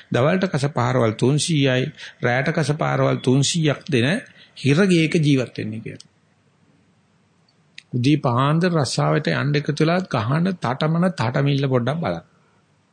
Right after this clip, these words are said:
පැය තුනකට විතර කලින් ඉවතු වෙලා ලෑස්තිලා උයලා කාලා අර පොඩි එකටත් කන්න බැරි නම් කවලා බෝම්බයක් දාලා හරි කමන්නේ හරි ගසලා ඌ ගැට ගහලා සපත්තුව දාලා හරි මේ කළා ඉස්කෝලේට ඇරලා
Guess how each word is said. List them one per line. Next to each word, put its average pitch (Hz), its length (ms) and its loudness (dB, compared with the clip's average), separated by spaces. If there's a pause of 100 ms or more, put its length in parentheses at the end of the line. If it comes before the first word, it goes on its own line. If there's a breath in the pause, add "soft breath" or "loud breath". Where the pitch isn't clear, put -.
(1500)
පැය 127 140 2
තුනකට 143 400 2
විතර 139 180 2
කලින් 135 300 2
ඉවතු 131 300 2
වෙලා 127 300 2
ලෑස්තිලා 131 520 2
උයලා 127 380 2
කාලා 131 420 -2
අර 135 140 0
පොඩි 131 260 2
එකටත් 135 300 0
කන්න 131 280 0
බැරි 127 160 2
නම් 139 160 0
කවලා 139 400 0
බෝම්බයක් 135 460 4
දාලා 127 260 0
හරි 139 100 0
කමන්නේ 135 380 0
හරි 127 160 0
ගසලා 135 280 2
ඌ 139 120 6
ගැට 127 220 0
ගහලා 135 340 2
සපත්තුව 131 500 -2
දාලා 127 340 0
හරි 135 200 2
මේ 135 140 2
කළා 139 240 2
ඉස්කෝලේට 135 480 0
ඇරලා 139 320 0